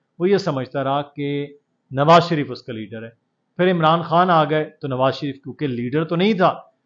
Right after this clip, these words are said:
तो होते हुए भी वो सिफर रहे, इसके मुकाबले में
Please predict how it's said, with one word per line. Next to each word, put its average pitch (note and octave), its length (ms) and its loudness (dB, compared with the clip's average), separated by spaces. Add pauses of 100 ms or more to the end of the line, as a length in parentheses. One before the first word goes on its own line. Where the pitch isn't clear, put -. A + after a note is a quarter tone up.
(200)
तो F3 260 -2
होते D3+ 400 0
हुए B3 280 6
भी F3 440 2 (200)
वो E3+ 80 -4
सिफर A3+ 420 0
रहे, C#3 440 0 (320)
इसके - 260 -6
मुकाबले D3+ 540 0
में C3 260 -6